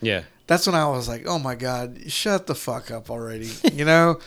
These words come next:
Speaker 2: <laughs> And Jim was one of those guys. Jim Carrey was one of those guys where I was like, "Dude, enough." Like, he, yeah, he's not your president, whatever, you know,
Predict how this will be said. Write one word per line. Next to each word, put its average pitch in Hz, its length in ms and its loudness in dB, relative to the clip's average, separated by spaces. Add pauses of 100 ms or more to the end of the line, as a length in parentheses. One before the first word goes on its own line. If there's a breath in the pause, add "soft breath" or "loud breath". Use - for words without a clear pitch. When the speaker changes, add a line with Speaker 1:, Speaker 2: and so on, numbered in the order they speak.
(100)
Speaker 2:
<laughs> - 180 -20
And 165 160 2
Jim 240 200 4
was 247 140 2
one 269 140 4
of 254 80 2
those 208 120 4
guys. 220 340 4
Jim 185 180 -4
Carrey 214 220 -2
was 175 120 0
one 185 120 -2
of 208 40 0
those 190 140 2
guys 208 240 4
where 139 80 4
I 143 80 4
was 131 100 -4
like, 143 220 -6 (420)
"Dude, 202 240 0
enough." 185 680 -2 (100)
Like, 135 260 0 (720 soft breath)
he, 190 200 6
yeah, 214 280 8
he's 185 220 6
not 208 200 8
your 196 80 -2
president, 185 460 4
whatever, 175 460 8
you 120 120 -6
know, 160 160 4